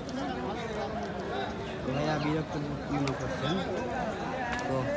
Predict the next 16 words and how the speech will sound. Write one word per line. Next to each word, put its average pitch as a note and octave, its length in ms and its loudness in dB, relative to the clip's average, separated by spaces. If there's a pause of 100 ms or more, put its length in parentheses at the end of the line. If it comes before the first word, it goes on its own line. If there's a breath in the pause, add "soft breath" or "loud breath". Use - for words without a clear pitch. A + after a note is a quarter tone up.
(120)
চলুন C3+ 300 2
আমরা D3 200 4
অন্যগুলি D#3 360 4 (100)
দেখব। B2 180 0 (960)
এখানেও D#3 400 4
রয়েছে C3 240 2 (1120)
সেই D#3 220 4 (520)
আগুন G3+ 260 10 (120)
বরাবর, D3+ 380 6 (240)
আগুন, D#3+ 260 6 (160)
আগুন। D3+ 240 4 (540)
এই C#3 120 4
দুটি E3 180 6 (100)
মহিষ D#3+ 220 6 (420)
আগুন E3+ 280 10
বরাবর D#3+ 300 8